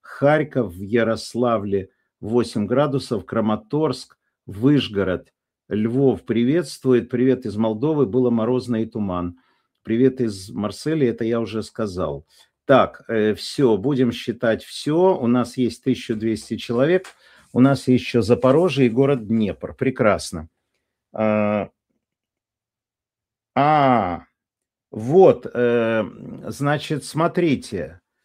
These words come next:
э, по поводу этой книжки, э, пишет мне админ. Э, Матвеевич, ничего не потерялось. Это новая покупка. Э, завтра начнем, э, готовить ее к отправке.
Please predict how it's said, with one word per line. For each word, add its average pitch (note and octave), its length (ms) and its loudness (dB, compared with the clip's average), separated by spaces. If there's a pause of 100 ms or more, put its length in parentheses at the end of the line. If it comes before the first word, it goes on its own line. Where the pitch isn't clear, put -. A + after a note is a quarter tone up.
(180)
э, A2+ 140 0
по D#3 160 -2
поводу E3 380 2
этой D#3+ 320 2
книжки, C3+ 560 -2 (180)
э, G#2+ 200 0
пишет D#3 500 -6
мне C#3+ 280 2
админ. B2+ 640 0 (440)
Э, A#2+ 160 0
Матвеевич, D#3+ 560 0
ничего C#3 320 -4
не D3+ 100 -4
потерялось. B2+ 720 -2
Это C3 180 -4
новая C#3+ 400 0
покупка. G#2 840 -6 (420)
Э, A2+ 440 0
завтра D3+ 1040 0
начнем, C3 800 -2
э, A#2 400 -2
готовить C3 520 -4
ее B2 180 -2
к - 80 -14
отправке. F2 640 -10